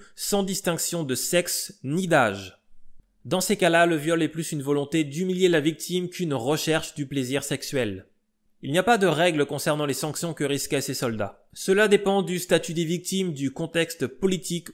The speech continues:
ou de la volonté de l'empereur. Je vous ai parlé de plusieurs pratiques punies par la loi,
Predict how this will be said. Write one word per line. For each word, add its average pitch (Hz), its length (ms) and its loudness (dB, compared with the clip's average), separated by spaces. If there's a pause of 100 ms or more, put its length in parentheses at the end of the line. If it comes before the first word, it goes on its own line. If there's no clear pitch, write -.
ou 190 140 -2
de 156 140 0
la 160 160 4
volonté 147 420 0
de 143 80 0
l'empereur. 127 640 -4 (640)
Je 151 140 2
vous 220 180 0
ai 226 60 2
parlé 208 360 6
de 165 120 2
plusieurs 160 420 -2
pratiques 180 640 -4
punies 185 240 -2
par 185 160 2
la 170 100 6
loi, 175 340 2